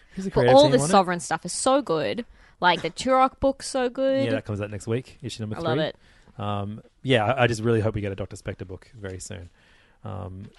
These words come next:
Speaker 1: 'cause the art, I love it, but I, who's it by? It's by
Speaker 2: Aubrey Sitterton.
Speaker 1: Oh, cool.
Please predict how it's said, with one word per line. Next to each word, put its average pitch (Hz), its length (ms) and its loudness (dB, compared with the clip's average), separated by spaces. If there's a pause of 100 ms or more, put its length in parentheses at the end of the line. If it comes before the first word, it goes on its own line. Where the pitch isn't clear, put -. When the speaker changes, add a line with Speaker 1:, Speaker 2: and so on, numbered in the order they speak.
(120)
Speaker 1:
'cause 98 160 -10
the 104 160 -10
art, 113 280 -4 (1000)
I 110 80 -8
love 107 260 -4
it, 101 120 -10
but 98 100 -12
I, 104 40 -14 (140)
who's 151 160 -12
it 170 40 -16
by? 139 200 -10
It's - 140 -16
by 110 580 -8 (720)
Speaker 2:
Aubrey 233 380 0
Sitterton. 277 640 -8 (380)
Speaker 1:
Oh, 160 140 -2
cool. 104 280 -8